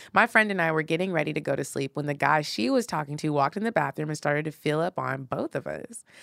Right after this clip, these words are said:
I was so nervous because I never had a threesome before. I was a bit uncomfortable, but my friend's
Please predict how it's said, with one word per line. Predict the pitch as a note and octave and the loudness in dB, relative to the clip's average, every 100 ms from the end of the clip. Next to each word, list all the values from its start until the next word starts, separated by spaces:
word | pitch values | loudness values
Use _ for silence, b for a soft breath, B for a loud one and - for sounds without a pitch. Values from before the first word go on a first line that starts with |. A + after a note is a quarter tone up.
| B B | B B
I | - | 4
was | A3 A#3 | 4 2
so | - - F3+ F3 | 0 4 6 6
nervous | E3+ C#3+ C#3 C#3+ | 4 0 0 -2
because | D3+ D3+ | -2 -2
I | D3 | 0
never | C#3+ C#3 C#3+ | 0 -2 -2
had | C#3 | -2
a | C#3 | -2
threesome | C#3 C3+ C#3 | -4 -6 -6
before. | C3 C3+ C3 B2+ C#3 B B B | -6 -6 -4 -4 -8 B B B
I | |
was | D#3+ | 4
a | D3+ | 4
bit | D#3 | 2
uncomfortable, | E3+ G#3 F#3+ E3 E3+ E3 F3+ | 2 2 0 2 2 2 4
but | D#3+ C3+ | 4 2
my | C#3+ | 0
friend's | - D#3 E3+ F3+ | 0 0 0 -4